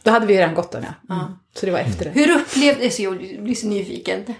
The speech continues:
Speaker 2: Hur upplevde du det första kvällen när han kommer hem och bara, "Nu, jag vill lyssna på dig nu"? <laughs>
Speaker 1: Jag vet inte om jag, eh, kommer ihåg direkt så här första kvällen.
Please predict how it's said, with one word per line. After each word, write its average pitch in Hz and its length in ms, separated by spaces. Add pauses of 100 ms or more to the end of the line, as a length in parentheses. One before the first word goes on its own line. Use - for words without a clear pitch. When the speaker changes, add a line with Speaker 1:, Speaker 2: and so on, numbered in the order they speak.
Speaker 2:
Hur 262 160
upplevde 233 640
du 277 460
det - 260 (220)
första 240 420
kvällen 226 500
när 220 60
han 202 240
kommer 208 220
hem 196 300
och 196 100
bara, 196 260 (680)
"Nu, 277 360 (920)
jag 285 180
vill 262 140
lyssna 285 300
på 254 120
dig 285 200
nu"? 254 180 (680)
<laughs> - 560
Speaker 1:
Jag 226 100
vet 285 160
inte 302 200
om 247 80
jag, 247 120
eh, - 880
kommer 220 280
ihåg 214 340
direkt 208 240
så 220 60
här 196 80
första - 480
kvällen. 190 800